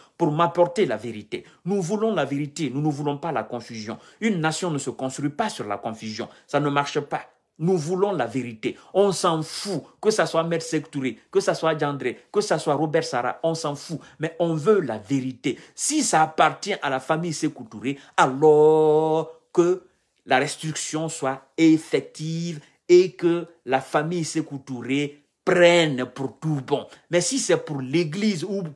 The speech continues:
qui que ce soit, que la personne sorte, fasse des démonstrations avec des preuves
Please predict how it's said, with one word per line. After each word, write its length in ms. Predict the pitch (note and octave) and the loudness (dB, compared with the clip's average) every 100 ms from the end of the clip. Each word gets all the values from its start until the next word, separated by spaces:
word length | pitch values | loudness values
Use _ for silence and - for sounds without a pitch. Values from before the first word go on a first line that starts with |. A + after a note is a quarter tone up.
| _ - | _ -6
qui 140 | G#3+ | -4
que 140 | E3+ E3+ | -2 -2
ce 140 | C#3 | -2
soit, 300 | - D3 D#3 - - | 0 0 0 -6 -4
que 80 | A3+ | 2
la 160 | G#3 C#3+ | 2 2
personne 500 | E3 D#3+ - F3+ C#3+ | 0 -2 -2 -2 -4
sorte, 400 | - A3 - A2 - _ | 0 0 0 -8 -10 _
fasse 360 | - A3+ - D3 | 0 2 2 2
des 120 | C#3+ | 2
démonstrations 880 | - F#3 D#3+ D#3+ - D#3 - F#3 E3+ | 4 0 2 -4 -4 -4 -2 -2 -2
avec 340 | D3 F#3 D3 | 0 0 2
des 100 | C#3 | -2
preuves 400 | - A3+ A3+ D3+ | -2 2 6 6